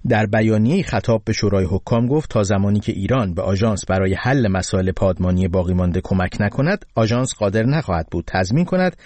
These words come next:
که برنامهٔ هسته‌ای جمهوری اسلامی کاملاً صلح‌آمیز است. بنابر گزارش‌ها، آمریکا و سه کشور اروپایی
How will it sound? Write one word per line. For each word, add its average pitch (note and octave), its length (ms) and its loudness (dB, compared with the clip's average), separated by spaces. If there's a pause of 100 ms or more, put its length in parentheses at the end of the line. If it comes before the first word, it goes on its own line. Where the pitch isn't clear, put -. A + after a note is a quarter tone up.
(180)
که B2+ 80 -2
برنامهٔ F#2+ 520 2
هسته‌ای F2 500 -2
جمهوری E2+ 480 -2
اسلامی E2 380 -2
کاملاً E2 460 -2
صلح‌آمیز F#2+ 520 -2
است. - 260 -10 (380)
بنابر C#3 300 2
گزارش‌ها، A#2+ 760 0
آمریکا G#2+ 560 0
و G#2 60 2
سه - 160 -2
کشور G2+ 360 0
اروپایی F#2 800 0